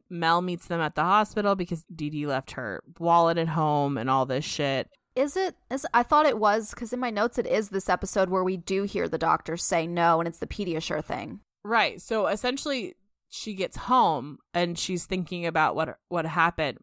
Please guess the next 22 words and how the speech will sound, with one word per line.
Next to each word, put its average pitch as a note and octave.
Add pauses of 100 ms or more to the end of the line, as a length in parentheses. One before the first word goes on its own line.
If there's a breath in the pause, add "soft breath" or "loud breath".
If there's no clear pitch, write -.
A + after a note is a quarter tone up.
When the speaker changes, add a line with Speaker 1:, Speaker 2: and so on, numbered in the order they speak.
(160)
Speaker 1:
So G#3+
it's G#3
like A3
a F3+
flashback F3+ (160)
to, D#3+
um, C#3 (320)
like, F3+
Gypsy's F3
in F3
the D#3
hospital D#3
and D#3
she's D3+
hearing, D#3
and F#3+
the F#3
doctor A3+
is G#3+
like, F3+ (200)
"Miss A#3+
Blanchard, A3+